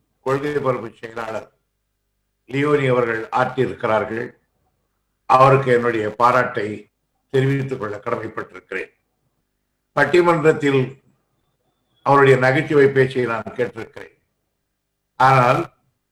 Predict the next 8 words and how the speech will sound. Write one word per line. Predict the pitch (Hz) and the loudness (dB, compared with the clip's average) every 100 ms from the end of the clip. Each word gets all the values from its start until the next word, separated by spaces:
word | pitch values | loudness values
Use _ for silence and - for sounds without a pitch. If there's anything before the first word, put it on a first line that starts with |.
| _ _ _ _ _ - | _ _ _ _ _ 0
ஒரு | 135 135 | 2 4
அரசியல் | 135 180 180 175 156 127 | 4 2 2 2 2 0
கருத்துக்களை | 139 135 131 151 139 127 120 - _ _ _ _ _ _ _ _ _ _ _ _ _ _ _ - | -2 -2 -2 -6 -4 -4 -6 -14 _ _ _ _ _ _ _ _ _ _ _ _ _ _ _ -8
கத்தரித்து | 143 190 180 175 - 147 | -2 4 6 6 2 -4
வைத்ததை | 143 139 131 127 - | -2 0 0 0 0
போல் | 139 135 - _ _ _ _ _ _ _ _ - | 0 0 -4 _ _ _ _ _ _ _ _ -2
தொய்வில்லாமல் | 160 160 160 151 147 139 135 - - _ _ _ _ _ _ - | 0 2 2 2 2 2 -4 -8 -20 _ _ _ _ _ _ -4
தொடர்ந்து | 147 160 165 170 | 0 4 4 4